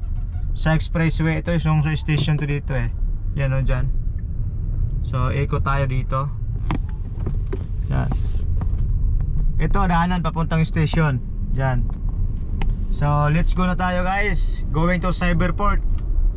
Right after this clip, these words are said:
Cyberport time. Ang layo ngayon. La-, mas malayo pa to.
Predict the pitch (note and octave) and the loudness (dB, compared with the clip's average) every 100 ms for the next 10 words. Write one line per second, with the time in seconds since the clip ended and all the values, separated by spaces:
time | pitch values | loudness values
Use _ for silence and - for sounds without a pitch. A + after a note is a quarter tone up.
0 | - - - - - E3+ F3+ F#3+ F#3 F#3+ | -2 -2 -2 -2 0 2 2 2 0 0
1 | F#3 - F#3 F#3 F3+ D3+ C#3+ D3 D3 D#3 | 0 2 2 4 2 2 2 2 4 4
2 | E3 F3+ F3 E3+ F#3 G3 F3+ D3+ D3+ C#3+ | 4 2 2 0 2 2 2 2 4 4
3 | C#3 D#3+ D#3 D#3+ E3+ F3 E3 F#3 | 2 2 2 2 2 0 0 0